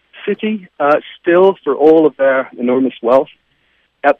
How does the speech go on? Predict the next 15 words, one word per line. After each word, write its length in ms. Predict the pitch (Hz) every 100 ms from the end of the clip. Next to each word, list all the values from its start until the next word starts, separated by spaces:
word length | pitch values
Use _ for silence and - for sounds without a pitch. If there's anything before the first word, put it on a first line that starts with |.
| -
at 120 | 147 151
their 140 | 147
roots, 260 | 143 170 -
they 100 | 143 131
still 140 | -
have 80 | 143
the 80 | 131
institutional 540 | 135 - - 143 -
memory 340 | 120 127 143 139
of 100 | 117
being 140 | 127
a 60 | 117
family 380 | - 117 131 113
club, 320 | - 117 151 _ _ _
and 220 | 123 120